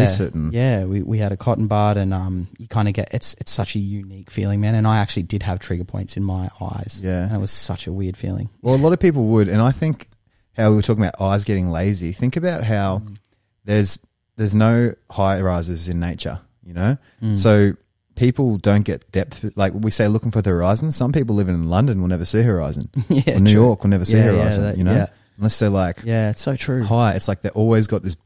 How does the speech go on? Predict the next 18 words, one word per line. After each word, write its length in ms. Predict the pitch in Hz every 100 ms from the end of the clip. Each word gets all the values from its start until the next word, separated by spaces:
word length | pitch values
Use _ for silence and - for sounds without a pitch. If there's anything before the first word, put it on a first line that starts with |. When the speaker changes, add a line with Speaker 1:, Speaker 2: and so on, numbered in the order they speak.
| 82
Speaker 1:
wall 480 | 87 104 101 90 85 -
fifty 300 | - 110 95
meters 320 | 92 104 98
away 280 | 87 80 78
even. 280 | 73 69 - _
Speaker 2:
Mm. 140 | 113 110
Speaker 1:
So 80 | 104
they 60 |
never 180 | 101 113
get 140 | 123 117
that 140 | 90
long 500 | 92 95 98 98 92
depth 300 | 90 90 -
perception. 420 | 107 - - 80
So 140 | 85 92
you 80 |
gotta, 100 | 101
f-, 260 | 110 - -